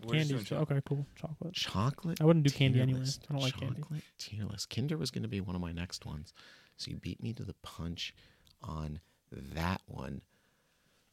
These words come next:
Speaker 1: He's really filling in the
Speaker 3: Are you
Speaker 2: Mm.
Speaker 3: guys familiar? 'Cause if I'm, if not, then there's no point in me
Speaker 2: Let's
Speaker 3: doing
Speaker 2: not do
Speaker 3: this.
Speaker 2: obscure shit, 'cause I was
Speaker 3: With
Speaker 2: gonna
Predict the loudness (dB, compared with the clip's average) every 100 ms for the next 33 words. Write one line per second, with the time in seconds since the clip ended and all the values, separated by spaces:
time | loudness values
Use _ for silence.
0 | -8 -2 0 2 4 8 10 10 6 2
1 | 4 6 6 6 6 6 6 10 12 12
2 | 10 10 10 8 4 2 0 4 8 8
3 | 10 10 8 6 2 -2 2 4 4 2
4 | 2 6 6 6 4 4 2 2 2 4
5 | 8 10 12 12 12 10 8 10 8 2
6 | 12 12 12 12